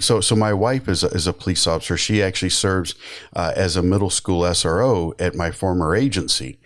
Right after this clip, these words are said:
And one of the things that, uh, I didn't consider because I'm not that bright during covid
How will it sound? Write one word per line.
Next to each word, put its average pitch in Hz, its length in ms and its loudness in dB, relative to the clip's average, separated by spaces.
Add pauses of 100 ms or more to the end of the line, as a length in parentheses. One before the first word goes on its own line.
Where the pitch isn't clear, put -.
(100)
And 98 240 2
one 127 120 4
of 127 80 4
the 107 80 2
things 101 320 0
that, 90 260 -2
uh, 82 240 0
I 117 160 0
didn't 104 340 -2
consider 92 520 0
because 80 400 -4
I'm 80 160 0
not 87 220 -2
that 71 220 -2
bright 95 360 -2 (240)
during 98 320 0
covid 95 600 0